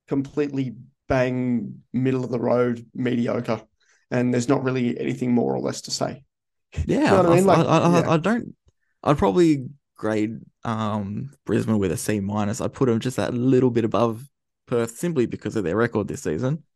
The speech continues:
Speaker 1: Yeah.
Speaker 2: But, yeah, I think there, there are a lot of similarities with them. I think both in terms of player quality, coach quality, and just how their season's gone.
Speaker 1: Yeah. Yeah, I think
Speaker 2: There's,
Speaker 1: that's,
Speaker 2: there's not
Speaker 1: that's
Speaker 2: really
Speaker 1: around
Speaker 2: much to
Speaker 1: about right.
Speaker 2: that's, and you know what? I think that's a hallmark of a good competition where the most,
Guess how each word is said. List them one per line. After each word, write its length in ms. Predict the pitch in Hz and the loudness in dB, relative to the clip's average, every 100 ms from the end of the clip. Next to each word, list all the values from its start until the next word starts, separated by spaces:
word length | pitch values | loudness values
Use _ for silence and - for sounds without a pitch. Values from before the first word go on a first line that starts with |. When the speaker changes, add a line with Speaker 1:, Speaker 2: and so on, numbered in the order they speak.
| _ - | _ -10
Speaker 1:
Yeah. 200 | 151 135 | -6 -2
Speaker 2:
But, 340 | 127 123 - _ _ _ _ - | 0 0 -2 _ _ _ _ -2
yeah, 300 | 135 214 107 | 0 2 2
I 40 | |
think 200 | - 185 | 0 -2
there, 120 | - | -4
there 220 | - 139 160 | -2 -2 -2
are 140 | 160 | -2
a 40 | 139 | -2
lot 80 | 120 | -4
of 60 | |
similarities 540 | - 123 110 127 113 117 | -6 -6 -4 -4 -4 -4
with 100 | 92 | -6
them. 140 | 98 | -6
I 60 | 104 | -6
think 260 | 120 117 - - | -6 -6 -8 -6
both 420 | 101 107 - - | -4 -4 -10 -16
in 160 | - 120 | -8 -6
terms 300 | - 107 107 | -4 -4 -2
of 300 | 113 110 - _ _ _ _ | -2 -2 -8 _ _ _ _
player 240 | - 120 107 | -4 -2 -2
quality, 600 | - 110 107 110 110 95 | -2 0 2 2 0 -4
coach 260 | - 107 - | -6 -8 -6
quality, 460 | - 107 104 107 - | -4 -4 -2 -4 -6
and 240 | 104 101 | -8 -8
just 180 | 101 - | -10 -10
how 100 | - | -10
their 100 | 85 | -8
season's 320 | - 101 95 | -8 -8 -8
gone. 300 | - 175 143 _ _ _ _ _ | -6 -6 -8 _ _ _ _ _
Speaker 1:
Yeah. 200 | 127 135 139 _ _ _ _ | -12 -10 -12 _ _ _ _
Yeah, 100 | 135 123 | -10 -8
I 100 | 120 | -6
think 40 | |
Speaker 2:
There's, 120 | 131 | -6
Speaker 1:
that's, 200 | 139 139 | -4 -6
Speaker 2:
there's 20 | |
not 120 | 156 175 | -4 -4
Speaker 1:
that's 180 | 165 | -2
Speaker 2:
really 60 | 147 | -2
Speaker 1:
around 100 | 135 | -4
Speaker 2:
much 80 | 135 | -4
to 100 | - | -6
Speaker 1:
about 120 | - | -6
right. 80 | - - - | -8 -10 -10
Speaker 2:
that's, 160 | - - | -10 -4
and 240 | 160 175 | -2 -2
you 80 | 185 | -2
know 140 | 190 | -2
what? 140 | 156 151 | -2 -2
I 40 | 135 | -2
think 120 | 147 | -4
that's 120 | 127 | -4
a 60 | 120 | -2
hallmark 320 | 120 113 110 | 0 0 -2
of 100 | 110 | -6
a 40 | |
good 140 | 113 104 | -8 -6
competition 540 | 107 101 123 113 107 | -6 -6 -6 -6 -6
where 200 | 104 104 | -2 -2
the 60 | 101 | -2
most, 400 | 107 98 - | -4 -6 -8